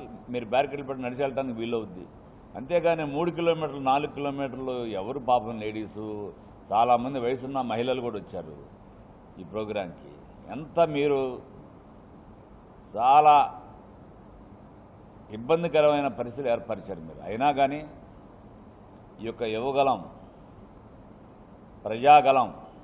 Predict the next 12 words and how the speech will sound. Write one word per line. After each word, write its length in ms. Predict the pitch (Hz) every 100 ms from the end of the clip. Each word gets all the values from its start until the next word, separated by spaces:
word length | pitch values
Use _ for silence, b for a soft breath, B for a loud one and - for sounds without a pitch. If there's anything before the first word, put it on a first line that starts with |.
| - - - - - - - - - - -
బ్రహ్మాండంగా, 720 | 92 110 120 139 147 143 131 95 78 - - - - - - - 92
అద్భుతంగా 560 | 110 139 151 160 151 139 - - - - - - - - - - - - - -
వీడ్కోలు 400 | 110 113 123 120 - - - - - - - -
తెనాలి 320 | 110 123 117 104
శ్రావణ్ 260 | 113 120
కుమార్ 260 | 113 110 104 104
గారి 160 | 101 101
ఆధ్వర్యంలో 420 | 98 98 104 98 82
బ్రహ్మాండంగా 480 | 92 95 104 107 104 92
గుంటూరు 240 | 98 92 95
జిల్లాలో 260 | 95 92 85
జరిగింది. 360 | 87 98 117 135